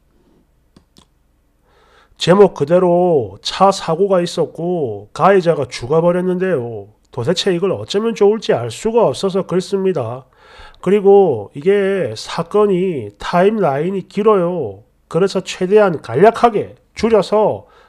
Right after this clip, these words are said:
또 간단하게 음슴체 쓰겠습니다.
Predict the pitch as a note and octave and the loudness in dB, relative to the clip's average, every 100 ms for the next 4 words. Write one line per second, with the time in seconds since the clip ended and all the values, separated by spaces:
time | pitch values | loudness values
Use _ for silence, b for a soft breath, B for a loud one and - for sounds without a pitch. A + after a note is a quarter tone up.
0 | b F3+ E3+ A#2+ C3 G3+ G#3 G3+ D#3 G#2+ | b -2 -2 -4 -2 0 2 0 -4 -6
1 | F3+ - A3 F3+ - E3+ G3 - C3 G#2 | -8 -8 -6 -6 -6 -4 -4 -4 -12 -12
2 | G#2+ | -16